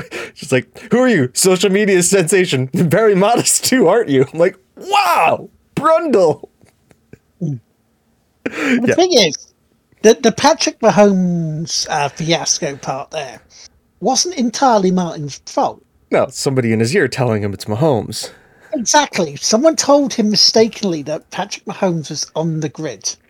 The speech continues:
Speaker 2: and he was there. And Martin admittedly put one and four together and came up with thirty-five.
Speaker 1: And,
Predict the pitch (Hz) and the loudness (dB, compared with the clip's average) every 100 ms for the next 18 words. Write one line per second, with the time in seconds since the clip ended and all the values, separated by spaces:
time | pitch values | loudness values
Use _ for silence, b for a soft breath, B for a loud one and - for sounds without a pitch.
0 | _ 143 147 139 - 127 123 117 _ _ | _ -10 -10 -10 -10 -10 -10 -14 _ _
1 | _ _ _ _ _ _ _ _ _ - | _ _ _ _ _ _ _ _ _ -2
2 | 170 180 170 - 170 190 214 - 233 214 | 0 0 -2 -4 2 4 4 4 2 2
3 | 196 _ _ 160 147 175 - 190 214 - | -4 _ _ -2 0 -2 0 0 0 0
4 | 165 - 170 165 160 160 143 - 170 156 | -2 -2 -2 0 0 -4 -8 -2 -2 -2
5 | - 156 160 170 170 165 165 160 165 156 | -4 -4 -4 -4 -6 -4 -2 -2 -4 -8
6 | 139 - 156 - 139 190 196 107 190 - | -8 -4 -4 -4 -12 -6 -6 -6 -14 -16
7 | - b b b b _ _ _ b b | -20 b b b b _ _ _ b b
8 | b b _ _ _ _ _ 170 170 | b b _ _ _ _ _ -2 0